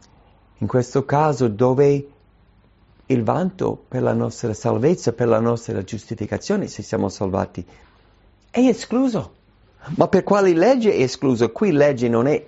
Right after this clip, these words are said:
la legge di Dio, è per quali regola? Per quali, perché è escluso? La legge delle opere è escluso? No, non per le opere, perché per le opere nessuno, nessuno potrebbe essere giustificato.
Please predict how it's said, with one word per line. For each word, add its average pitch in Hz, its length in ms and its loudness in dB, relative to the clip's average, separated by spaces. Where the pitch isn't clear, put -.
la 113 140 2
legge 117 280 2
di 101 140 2
Dio, 101 200 4
è 95 80 4
per 110 220 -2
quali 156 320 0
regola? 120 520 2
Per 110 120 -2
quali, 127 300 2
perché 185 300 0
è 113 60 0
escluso? 98 540 -6
La 120 120 4
legge 131 300 2
delle 120 260 4
opere 175 340 2
è 151 40 4
escluso? 151 600 -2
No, 131 240 0
non 135 180 -2
per 131 120 0
le 107 100 4
opere, 101 380 0
perché 127 300 2
per 117 200 0
le 113 220 4
opere 139 300 2
nessuno, 110 600 0
nessuno 107 580 0
potrebbe 101 340 0
essere 98 320 0
giustificato. 95 800 -4